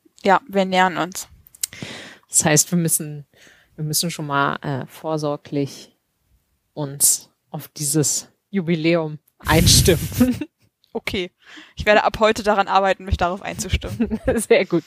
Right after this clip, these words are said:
Speaker 1: <laughs>
Speaker 2: Ja, ähm, was ist unser Podcast nochmal?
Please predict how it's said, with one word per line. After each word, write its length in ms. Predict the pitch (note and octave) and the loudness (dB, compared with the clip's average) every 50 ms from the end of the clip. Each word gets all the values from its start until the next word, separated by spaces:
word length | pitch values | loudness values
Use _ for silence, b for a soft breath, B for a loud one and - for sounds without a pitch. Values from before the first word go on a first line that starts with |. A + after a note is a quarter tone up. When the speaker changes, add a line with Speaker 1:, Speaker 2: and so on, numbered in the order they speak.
| - | 4
Speaker 1:
<laughs> 0 | - - - - - - - C4+ - - C4+ C4+ - - C4 C4 A3+ - - - - _ B B B B B B B B B B _ - | 6 6 6 6 4 2 4 2 0 0 0 -4 -4 -4 -4 -12 -14 -16 -18 -20 -20 _ B B B B B B B B B B _ 0
Speaker 2:
Ja, 340 | C#4+ A#3+ F3+ C#3 D#3 E3 D#3+ _ _ _ _ _ - | 2 4 4 4 2 0 -4 _ _ _ _ _ -2
ähm, 360 | F#3 F#3 F3+ F3+ F3+ F#3+ F#3+ | 0 2 2 2 0 -2 0
was 200 | F3+ G3 G3 - | 2 2 2 2
ist 140 | - - - | -2 -6 -6
unser 220 | A#3 A#3 A#3+ A#3+ A3+ | -6 -2 0 0 0
Podcast 720 | - - C4 _ - - - B3 A#3 B3+ C#4+ - - _ | 0 -4 -14 _ -6 2 4 4 4 4 0 -4 -14 _
nochmal? 460 | B3 A#3+ A#3+ _ C4+ C4 B3+ C4 C#4 | -14 -16 -16 _ -14 -12 -10 -10 -12